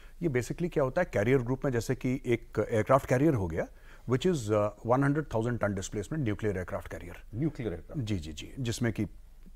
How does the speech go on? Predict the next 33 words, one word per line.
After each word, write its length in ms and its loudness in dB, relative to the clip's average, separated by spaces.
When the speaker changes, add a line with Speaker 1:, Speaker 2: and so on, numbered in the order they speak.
Speaker 1:
दो 340 0
तीन 320 -2
स्क्वाड्रंस 600 0
होंगे 220 -2
फाइटर 300 0
जेट्स 260 -6
के, 460 -6
ज्यादातर 400 6
एफ़ 160 2
एटीन्स 300 0
हैं 60 2
उनके 200 0
पास, 300 -4
लेकिन 200 2
और 180 8
भी 120 -2
होंगे 300 -4
इनमें, 320 -4
एफ़ 200 -6
थर्टी 140 0
फ़ाइव 180 0
भी 100 -6
होंगे। 320 -10
इसके 300 -2
अलावा 420 0
तो 200 -4
इन्होंने 280 0
दोनों 320 0
जगह 200 0
ऐसे 200 0
लगा 200 -4
रखे 300 -12
हैं। 120 -14